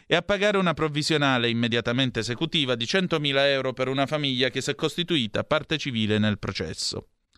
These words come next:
Eh, le accuse contestate alla Procura di Milano, scrive ancora la collega Serra sulla Stampa, sono quelle di violenza sessuale, corruzione di minore, sostituzione di persona, produzione e detenzione di materiale pedopornografico.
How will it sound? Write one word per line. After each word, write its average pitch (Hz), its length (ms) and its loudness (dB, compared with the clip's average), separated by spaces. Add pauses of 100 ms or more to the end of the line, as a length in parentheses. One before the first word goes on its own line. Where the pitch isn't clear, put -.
(680)
Eh, 135 460 4
le 139 100 2
accuse 160 420 0
contestate 139 600 0
alla 123 220 2
Procura 120 340 -2
di 120 100 2
Milano, 170 380 0
scrive 117 280 -2
ancora 113 380 0
la 107 120 0
collega 107 480 0
Serra 107 420 0
sulla 104 300 0
Stampa, 135 600 0 (840)
sono 160 280 0
quelle 151 260 2
di 120 120 -2
violenza 143 440 2
sessuale, 101 600 0 (340)
corruzione 147 560 2
di 143 80 2
minore, 110 460 0
sostituzione 143 680 0
di 127 80 0
persona, 160 560 0
produzione 135 760 0
e 110 40 -2
detenzione 113 600 0
di 110 80 2
materiale 107 560 2
pedopornografico. 107 1300 -2